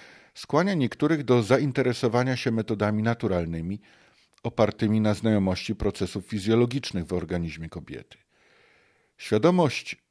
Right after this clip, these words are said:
że płodność można stosunkowo łatwo rozpoznać i że nie jest to stan zbyt długotrwający, prowadzi do wniosku, że wyrzeczenie się współżycia w okresie płodnym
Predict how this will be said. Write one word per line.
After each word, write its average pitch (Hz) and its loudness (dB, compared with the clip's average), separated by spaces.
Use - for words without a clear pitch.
że 95 0
płodność 113 0
można 107 0
stosunkowo 101 -2
łatwo 113 2
rozpoznać 117 -2
i 107 -2
że 107 6
nie 139 0
jest - -2
to 110 2
stan 107 0
zbyt 90 -4
długotrwający, 110 0
prowadzi 185 2
do 135 6
wniosku, 143 0
że 123 2
wyrzeczenie 117 -2
się 123 -2
współżycia 117 -2
w 117 -2
okresie 135 -2
płodnym 143 0